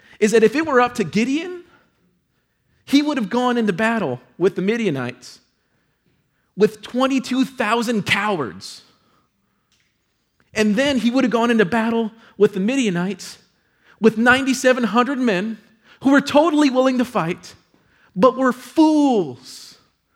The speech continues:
didn't pay attention to where they were or what they were doing. Instead, God knew exactly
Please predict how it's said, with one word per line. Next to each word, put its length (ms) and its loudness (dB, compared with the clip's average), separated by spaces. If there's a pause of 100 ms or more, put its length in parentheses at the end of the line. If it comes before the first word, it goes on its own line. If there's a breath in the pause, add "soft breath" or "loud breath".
(760)
didn't 260 4
pay 160 -4
attention 440 -4
to 80 2
where 220 0
they 140 0
were 340 2
or 60 4
what 200 0
they 80 -4
were 140 0
doing. 500 -4 (480 loud breath)
Instead, 840 0 (680 soft breath)
God 300 4
knew 240 2
exactly 960 -2